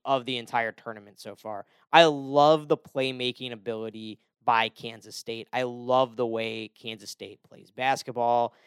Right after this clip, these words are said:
And the way that Markquis Nowell created in that game, uh, the way he scored in that game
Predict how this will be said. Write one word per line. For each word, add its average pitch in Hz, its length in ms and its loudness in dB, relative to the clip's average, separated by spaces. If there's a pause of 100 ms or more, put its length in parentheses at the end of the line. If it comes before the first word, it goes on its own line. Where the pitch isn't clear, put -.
(240)
And 160 460 0
the 165 540 -8
way 175 800 0
that 175 200 2
Markquis 160 480 -4
Nowell 147 320 6
created 143 680 -4
in 156 120 -6
that 147 220 0
game, 139 540 -6 (400)
uh, 113 260 -6
the 127 80 -8
way 131 160 -4
he 113 160 -14
scored 151 560 2
in 151 120 -4
that 135 260 -4
game 127 640 -8